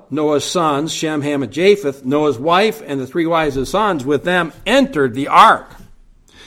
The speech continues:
They and every beast after its kind, all cattle after their kind, every creeping thing that creeps on the earth after its kind, every bird after its kind, every bird of every sort.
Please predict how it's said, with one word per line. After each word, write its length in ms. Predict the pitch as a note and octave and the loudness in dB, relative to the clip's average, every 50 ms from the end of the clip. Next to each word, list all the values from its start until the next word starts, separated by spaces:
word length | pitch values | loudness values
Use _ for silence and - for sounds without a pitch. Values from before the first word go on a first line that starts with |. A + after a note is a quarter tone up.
| - - - - | -20 -20 -10 0
They 180 | E3 F3+ G#3+ | 2 4 4
and 80 | A3 A#3 | 4 4
every 160 | A#3 A3 G#3 | 6 4 4
beast 320 | G3 F#3+ A3+ A#3+ G#3+ - A3+ | 4 4 0 -2 -2 0 2
after 240 | G3+ F#3+ F#3 F3+ | 2 2 2 0
its 160 | F#3 E3+ - - | -2 -4 -2 0
kind, 320 | G#3 G#3 G3+ F3+ D3+ C3+ | 2 2 4 2 2 2
all 180 | C#3+ D#3 D#3+ D#3 | 2 2 0 0
cattle 400 | - F#3+ G3+ G3+ G3 F3+ E3+ E3 | 0 0 0 2 2 2 2 0
after 220 | D#3+ D3 - D#3+ | 0 0 -4 -6
their 120 | D3 D3 | -8 -8
kind, 360 | C#3 - E3 F3 E3+ E3+ E3+ D#3 | -6 -4 -4 -2 -2 -2 -2 -2
every 180 | C#3+ C3+ C3+ | -4 -4 -6
creeping 360 | - - - F3+ E3 D#3 D#3 | -10 -6 -6 -6 -6 -6 -10
thing 360 | C3+ - D#3+ D#3+ D#3 C#3+ - - - - - - _ _ - | -6 -6 -4 -4 -4 -6 -10 -12 -20 -20 -20 -20 _ _ -6
that 180 | C3 C3 B2+ | -6 -6 -6
creeps 320 | - - D#3+ E3 D#3+ - - | -4 -2 -2 -2 -2 -2 -2
on 160 | C#3+ C#3 C3+ | -2 -2 -2
the 120 | C3 C3 | -2 0
earth 220 | D#3 F#3 G3 F3+ - | 2 2 2 2 2
after 300 | C#3+ C#3 C3 - - C3+ | -2 -2 -2 -2 -2 -2
its 120 | B2+ - | -2 -2
kind, 300 | - F3 F3 F3+ F3+ E3+ | -2 -2 0 0 0 0
every 180 | D3 C3 C3 B2+ | -2 -2 -2 -4
bird 340 | A2 A2 E3+ F#3 G3 G3 F#3 | -2 0 2 4 4 4 4
after 260 | F3 D#3+ - F3 E3 | 2 2 0 -2 -4
its 100 | C#3+ - | -4 -4
kind, 320 | - F3+ F3 F3 E3+ D3+ | -4 -2 -2 -2 -2 -4
every 160 | C#3 C3+ C#3 | -4 -4 -6
bird 240 | C3 B2 D3 D#3+ E3 | -6 -2 -2 -2 0
of 100 | D#3 C3 | 0 0
every 200 | C#3+ C#3+ C#3 C3+ | 0 0 0 -2
sort. 440 | B2+ - - A3+ A3+ A#3 A#3 A3 A3 | -4 0 4 6 8 8 6 6 0